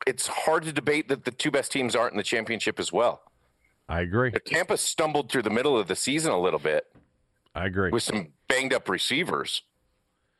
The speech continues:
Speaker 1: I mean, there was a point where Scotty Graham was their number one guy.
Speaker 2: My Super Bowl, my preseason Super Bowl pick was Tampa, Kansas City. Um,
Speaker 1: <laughs> You're, you're getting pretty close. You're not gonna get that one, though.
Speaker 2: <laughs> Um, but,
Speaker 1: Mine
Speaker 2: uh,
Speaker 1: was, mine was New Orleans,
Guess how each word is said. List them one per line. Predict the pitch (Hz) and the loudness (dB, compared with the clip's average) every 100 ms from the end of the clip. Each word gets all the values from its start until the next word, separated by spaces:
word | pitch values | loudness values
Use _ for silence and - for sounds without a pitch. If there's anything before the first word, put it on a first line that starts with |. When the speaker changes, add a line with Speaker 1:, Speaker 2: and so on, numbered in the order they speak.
| _ _ _ | _ _ _
Speaker 1:
I | - | -6
mean, | 92 | 0
there | 151 | 0
was | 175 | 0
a | 127 | -2
point | 123 - | -2 -2
where | 90 | -2
Scotty | - 127 76 | -2 -2 -2
Graham | - 123 113 | -2 -2 -2
was | - | -2
their | 101 | 0
number | 90 90 | 0 0
one | 80 76 | 0 -2
guy. | 73 - - _ _ _ _ _ _ _ - | -4 -6 -8 _ _ _ _ _ _ _ 4
Speaker 2:
My | 170 | 4
Super | - 233 220 214 | 4 -2 2 2
Bowl, | 139 123 | 4 2
my | 156 | 2
preseason | 160 214 196 - 185 156 131 | 2 0 -2 -2 -4 -4 -2
Super | - 165 143 | -2 -2 0
Bowl | 95 87 | 0 0
pick | 92 85 | 0 -2
was | 82 80 - - - - _ _ | -4 -4 -4 -4 -10 -20 _ _
Tampa, | - 127 123 117 | 0 0 0 0
Kansas | 135 120 90 | 0 0 -2
City. | - 139 101 - _ _ _ _ - - _ _ | -2 0 0 -4 _ _ _ _ -20 -20 _ _
Um, | 101 101 101 104 95 | 0 2 2 0 -2
Speaker 1:
<laughs> | - | -2
You're, | - - | -2 -4
you're | - 120 | -2 0
getting | - 117 | 0 0
pretty | - 107 | 0 0
close. | - 104 | -2 0
You're | 120 | 0
not | 127 | 2
gonna | 151 196 | 4 4
get | - 156 | 4 2
that | - - | 0 -2
one, | 76 71 | -4 -6
though. | - | -12
Speaker 2:
<laughs> | - - - - - - | -16 -18 -18 -18 -2 4
Um, | 127 123 120 113 107 120 | 4 4 2 -4 -2 2
but, | 135 | 4
Speaker 1:
Mine | 127 | 2
Speaker 2:
uh, | 120 | 0
Speaker 1:
was, | - - | -2 -4
mine | 120 139 180 | 0 2 2
was | 120 - | 0 0
New | 110 113 | 0 4
Orleans, | 135 165 101 87 - | 4 4 2 0 -2